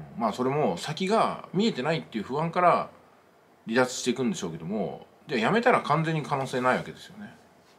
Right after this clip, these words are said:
大きなお金を手にするとか、自由な時間を迎えてリタイアするみたいなのはもうなくなっちゃうわけですよね。うん。だから、やらないことに何か、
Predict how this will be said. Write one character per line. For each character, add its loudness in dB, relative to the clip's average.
大 0
き -6
な 2
お 0
金 -2
を -2
手 0
に 2
す -8
る -12
と -12
か、 -10
自 -4
由 -2
な 2
時 -6
間 -2
を -2
迎 2
え 2
て -2
リ 0
タ 4
イ 4
ア 0
す -8
る -6
み -6
た -10
い -8
な -12
の 0
は 2
も 0
う -2
な -2
く -10
な -2
っ -8
ち -10
ゃ -4
う -4
わ -8
け -16
で -18
す -20
よ -20
ね。 -16
う -16
ん。 -16
だ -16
か -10
ら、 -8
や -4
ら 0
な 4
い 2
こ -4
と -2
に -2
何 -2
か、 -6